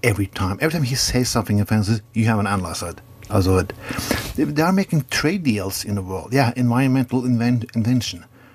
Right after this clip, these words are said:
A lot of things is going good, and something, a lot of things is going also bad. No issue, because the president is tweeting. And that's the thing I've been talking about before, before too. You have a twenty-four hour news channel, and you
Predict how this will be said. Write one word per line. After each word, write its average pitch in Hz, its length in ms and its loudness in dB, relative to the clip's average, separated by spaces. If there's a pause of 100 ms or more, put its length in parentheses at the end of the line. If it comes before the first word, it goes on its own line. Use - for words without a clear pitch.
(420)
A 127 60 0
lot 151 160 4
of 151 80 -2
things - 480 0
is 120 140 2
going 120 280 4
good, 110 320 2
and 113 120 0
something, - 320 0
a 107 80 -8
lot 113 160 2
of - 80 -2
things 110 220 2
is 104 60 2
going 113 200 4
also 104 200 2
bad. 127 440 0 (800)
No 151 160 4
issue, 120 360 2 (200)
because 127 240 0
the 127 80 4
president 135 640 0 (160)
is 120 140 -2
tweeting. 110 540 0 (800)
And 196 100 4
that's 220 140 4
the - 180 -6 (280)
thing 139 200 2
I've 127 100 6
been 113 100 2
talking 120 300 2
about 107 220 2
before, 104 380 0
before 107 380 0
too. 98 280 0 (240)
You 147 140 2
have 147 160 4
a 147 80 0 (100)
twenty-four 165 560 0
hour 117 260 4
news 104 220 2
channel, 101 380 -2 (600)
and 139 100 4
you 147 80 2